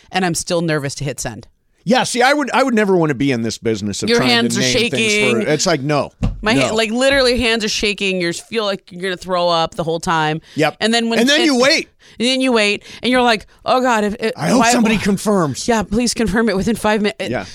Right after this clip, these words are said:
Speaker 1: Like, you never wanna be that person. You always wanna feel so solid that you're right, that you're not sweating it.
Speaker 2: Yes, yes.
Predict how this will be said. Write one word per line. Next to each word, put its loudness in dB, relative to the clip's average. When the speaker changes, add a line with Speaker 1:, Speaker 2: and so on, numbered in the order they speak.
Speaker 1:
Like, -4
you -6
never 2
wanna 2
be -2
that 2
person. -2
You 0
always 0
wanna 0
feel -4
so -2
solid 0
that -2
you're -2
right, -2
that -4
you're -4
not -2
sweating -2
it. 2
Speaker 2:
Yes, -2
yes. -2